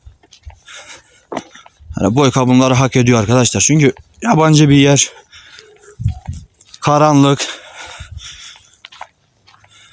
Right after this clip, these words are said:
ve çok da insan vardı orada. Mesela onlara rağmen bile ne?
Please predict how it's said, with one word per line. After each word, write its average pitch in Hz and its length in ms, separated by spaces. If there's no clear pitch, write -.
ve 123 60
çok 147 300
da 156 180
insan 143 420
vardı 131 240
orada. 123 340
Mesela 107 280
onlara 135 480
rağmen 107 340
bile 104 200
ne? 156 140